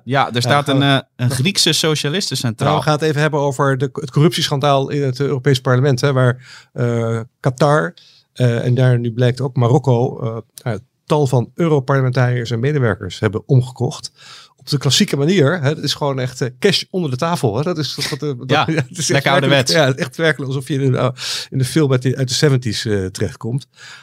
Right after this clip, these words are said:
Speaker 2: Dan heb ik het over een film, en dat heeft ook de hoofdpersoon in dit schandaal, Eva Kiali. Die heeft ook wel de looks van een, eh, van een, eh, ja, van een, eh, een, een, een, een, een actrice, zal ik maar zeggen.
Speaker 1: Zeg dat
Speaker 2: Eh,
Speaker 1: wel.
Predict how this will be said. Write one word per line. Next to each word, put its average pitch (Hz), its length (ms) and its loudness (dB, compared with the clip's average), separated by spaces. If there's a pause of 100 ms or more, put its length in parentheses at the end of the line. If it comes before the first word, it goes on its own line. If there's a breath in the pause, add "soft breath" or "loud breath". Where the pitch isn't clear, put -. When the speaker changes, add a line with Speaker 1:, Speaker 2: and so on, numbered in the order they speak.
Speaker 2:
Dan 131 80 2
heb 151 100 6
ik 135 60 -6
het 160 80 0
over 131 120 0
een 127 60 2
film, 151 400 4
en - 80 -6
dat 131 120 0
heeft 131 220 0
ook 127 120 -4
de 127 120 -2
hoofdpersoon 127 600 2
in 117 60 -4
dit 107 140 -6
schandaal, 104 540 -4 (600 loud breath)
Eva 127 540 0 (120)
Kiali. 139 640 0 (220)
Die 131 140 2
heeft 143 160 2
ook 139 100 -2
wel 139 140 2
de 123 100 4
looks - 280 2
van 156 180 0
een, 147 180 0
eh, 139 420 2
van 147 160 0
een, 135 180 2
eh, 131 220 2 (420 soft breath)
ja, 131 220 0
van 143 180 -8
een, 143 180 -4
eh, 127 260 2 (240)
een, 139 320 0
een, 139 200 0
een, 139 200 0
een, 139 360 -2 (280)
een 147 120 -6
actrice, 143 380 0
zal 113 160 2
ik 113 60 -2
maar 110 100 -2
zeggen. 107 320 -2
Speaker 1:
Zeg 117 180 0
dat 123 140 0
Speaker 2:
Eh, 123 60 2
Speaker 1:
wel. 135 160 2